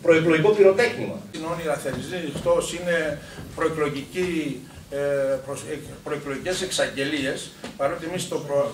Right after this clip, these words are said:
Speaker 2: το προαναγγείλαμε στις προηγούμενες εκλογές και το ολοποιήσαμε, υπάρχουν βήματα που έχουν γίνει και θεωρώ-, θεωρούμε ότι θα γίνει τηλεθέρμανση. Εσείς με-, δεν μιλώ σε εσάς προσωπικά, δεν έχω, εκτός από την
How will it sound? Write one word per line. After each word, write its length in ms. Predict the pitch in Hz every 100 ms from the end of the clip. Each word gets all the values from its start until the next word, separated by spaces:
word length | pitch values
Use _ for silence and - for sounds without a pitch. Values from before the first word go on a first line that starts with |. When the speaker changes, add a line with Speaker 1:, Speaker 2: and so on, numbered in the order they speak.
| -
Speaker 2:
το 60 |
προαναγγείλαμε 680 | 147 147 143 143 143 185 175
στις 140 | 139
προηγούμενες 500 | - 139 202 180 147
εκλογές 600 | 139 - 127 147 139 - - - -
και 60 |
το 120 | 147
ολοποιήσαμε, 800 | 147 143 - 185 208 147 147 135 113 - - -
υπάρχουν 380 | 139 - - 170
βήματα 340 | 202 196 160
που 160 | 135 180
έχουν 140 | 165 156
γίνει 400 | 180 147 147 - - - - -
και 140 | 165 156 151 151 147 143 143 139 143 143 - -
θεωρώ-, 680 | - 160 156 170 185 175 175 165 165
θεωρούμε 400 | - 147 160 180
ότι 120 | 170
θα 100 | - -
γίνει 140 | 185 185 139
τηλεθέρμανση. 680 | 135 139 147 - - 208 - - - 131 135
Εσείς 360 | 123 214 214 135
με-, 260 | 156 139 - - - - - -
δεν 160 | 180 185
μιλώ 200 | 175 170
σε 120 | -
εσάς 220 | - 156
προσωπικά, 680 | 135 127 127 110 151 202 -
δεν 140 | 170 170
έχω, 440 | 147 151 143 127 - - - - - -
εκτός 380 | - - 190 185
από 200 | 175 160
την 320 | 160 160 160